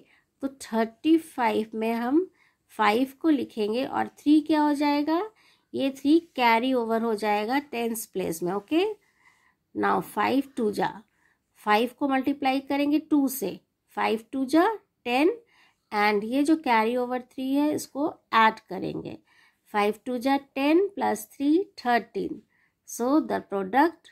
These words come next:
so the product is one hundred thirty-five।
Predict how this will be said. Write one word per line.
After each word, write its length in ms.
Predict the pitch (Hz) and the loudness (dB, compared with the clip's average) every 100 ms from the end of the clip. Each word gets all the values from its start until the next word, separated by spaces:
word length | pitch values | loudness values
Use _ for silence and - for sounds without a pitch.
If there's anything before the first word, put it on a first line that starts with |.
| _ _ _ _ _ _ - | _ _ _ _ _ _ -12
so 200 | - 240 302 | -4 0 0
the 180 | 254 214 | 0 -4
product 540 | - 196 220 262 - - | -4 -4 -2 -2 -4 -4
is 360 | 277 349 359 | 0 2 0
one 240 | 214 202 214 | -4 -4 -2
hundred 500 | 214 220 240 320 320 | -2 -2 0 0 -2
thirty-five। 1000 | - 220 220 262 262 - - 240 196 - | -6 -6 -6 -8 -8 -6 0 2 2 -2